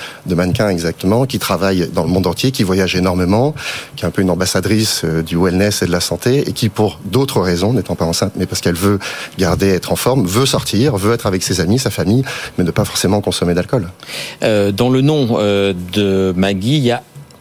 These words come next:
Speaker 2: Tétinger. Vous me voyez venir, comment est-ce qu'on <laughs> travaille dans le sans, sans alcool quand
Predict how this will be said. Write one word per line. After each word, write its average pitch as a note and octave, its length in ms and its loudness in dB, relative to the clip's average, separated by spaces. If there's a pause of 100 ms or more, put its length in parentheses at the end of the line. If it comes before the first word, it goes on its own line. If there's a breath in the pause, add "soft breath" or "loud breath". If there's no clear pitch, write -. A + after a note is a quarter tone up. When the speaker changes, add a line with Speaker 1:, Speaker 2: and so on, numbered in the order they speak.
(320)
Speaker 2:
Tétinger. F#2+ 560 -2
Vous F#2+ 180 0
me B2 40 2
voyez A#2 240 2
venir, A#2+ 400 2
comment C3+ 260 0
est-ce A#2+ 120 -4
qu'on - 220 -4
<laughs> - 20 0
travaille B2+ 460 0
dans G#2+ 120 2
le G2+ 120 2
sans, A2+ 420 0
sans G#2+ 240 0
alcool G#2+ 360 0
quand B2+ 140 0